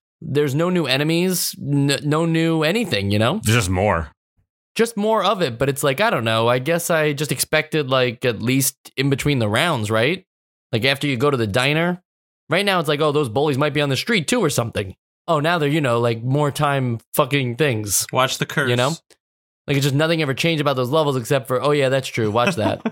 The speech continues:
Speaker 3: <laughs>
Speaker 1: But also, like, you know, the season looked like it was changing, right? Like, the color of the
Speaker 2: I think it was just getting darker.
Speaker 1: Yeah, okay, getting darker. I,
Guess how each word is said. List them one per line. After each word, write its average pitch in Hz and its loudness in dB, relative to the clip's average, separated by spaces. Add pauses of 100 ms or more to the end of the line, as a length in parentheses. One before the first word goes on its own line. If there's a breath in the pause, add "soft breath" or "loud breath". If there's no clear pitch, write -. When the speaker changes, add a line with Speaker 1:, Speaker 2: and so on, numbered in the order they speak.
(120)
Speaker 3:
<laughs> 220 -10 (460)
Speaker 1:
But 170 0
also, 196 0
like, 170 0
you 190 2
know, 147 2
the 127 0
season 175 0
looked 165 0
like 139 0
it 131 2
was 110 -2
changing, 127 0
right? 117 2
Like, 110 -2
the 98 -4
color 127 0
of 117 -2
the 117 2 (140)
Speaker 2:
I - -6
think 135 0
it 165 2
was 165 0
just 135 -2
getting 131 2
darker. 127 0 (460)
Speaker 1:
Yeah, 127 2
okay, 107 0
getting 113 -2
darker. 92 0
I, 95 0